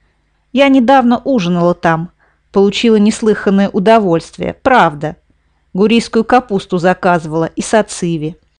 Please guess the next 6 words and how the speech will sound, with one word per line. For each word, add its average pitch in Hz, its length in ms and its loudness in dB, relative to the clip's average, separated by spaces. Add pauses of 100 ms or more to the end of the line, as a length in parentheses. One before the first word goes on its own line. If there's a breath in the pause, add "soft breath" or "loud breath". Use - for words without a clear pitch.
(1200)
"Ты 254 100 0
серьезно 302 680 2
о 214 120 2
муже?" 208 460 0 (600)
спросила 185 600 -2
Лиза, 233 480 0